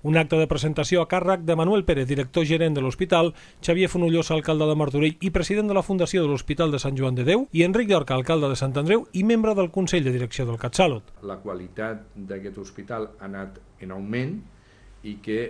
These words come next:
Speaker 2: eh, l'accessibilitat i els serveis que donen als ciutadans, doncs, cada vegada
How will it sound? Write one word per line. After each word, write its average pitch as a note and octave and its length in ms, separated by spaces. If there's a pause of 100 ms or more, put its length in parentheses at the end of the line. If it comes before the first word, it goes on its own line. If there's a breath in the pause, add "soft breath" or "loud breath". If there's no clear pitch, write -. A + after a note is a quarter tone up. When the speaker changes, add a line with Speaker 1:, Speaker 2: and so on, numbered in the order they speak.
(100)
Speaker 2:
eh, F#2+ 180
l'accessibilitat G2 1300 (360 soft breath)
i F#2+ 120
els F2+ 240
serveis G#2+ 480
que G#2+ 120
donen G2+ 360 (480 soft breath)
als F2 760
ciutadans, G#2+ 760 (100)
doncs, F#2 440
cada F2+ 160
vegada F#2+ 380